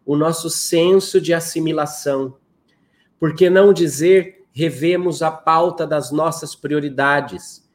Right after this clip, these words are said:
revemos o nosso foco, revemos os nossos valores,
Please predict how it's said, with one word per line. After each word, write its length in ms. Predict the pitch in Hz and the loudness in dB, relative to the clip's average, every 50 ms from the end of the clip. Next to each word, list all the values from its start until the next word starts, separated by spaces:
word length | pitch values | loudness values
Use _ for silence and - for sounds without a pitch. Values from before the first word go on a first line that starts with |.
| _ _ _ _ _ | _ _ _ _ _
revemos 640 | 110 139 156 139 127 143 165 175 180 180 170 170 | -4 -4 -4 -4 -2 -2 0 0 0 -2 -4 -4
o 80 | 170 165 | -4 -2
nosso 320 | 165 160 165 160 - 160 | -2 -2 -2 -4 -8 -12
foco, 520 | 147 - - - 156 165 170 165 170 - 117 | -14 -10 -4 -2 0 0 0 -2 -6 -10 -8
revemos 540 | 110 135 131 127 135 151 156 165 165 143 156 | -4 -4 -4 -2 -2 -4 -2 -2 -4 -6 -6
os 140 | 156 143 147 | -8 -6 -4
nossos 380 | 147 147 147 - - 143 117 | -4 -4 -4 -6 -10 -12 -10
valores, 880 | 127 139 139 131 127 135 143 151 160 151 135 110 - - - - _ | -8 -6 -4 -4 -2 0 0 0 0 -2 -2 -4 -8 -10 -16 -18 _